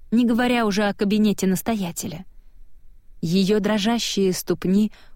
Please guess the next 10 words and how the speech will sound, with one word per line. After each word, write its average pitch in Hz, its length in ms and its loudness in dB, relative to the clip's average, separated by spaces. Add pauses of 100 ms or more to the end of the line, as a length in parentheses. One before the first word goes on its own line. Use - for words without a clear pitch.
утонули 202 540 2
в 180 120 0
узорном 175 500 0
ковре. 151 500 -4 (640)
Переливающийся 185 880 0
блеск 180 420 0
столиков 185 640 -2
из 180 200 -2
розового 170 560 0
дерева 180 500 0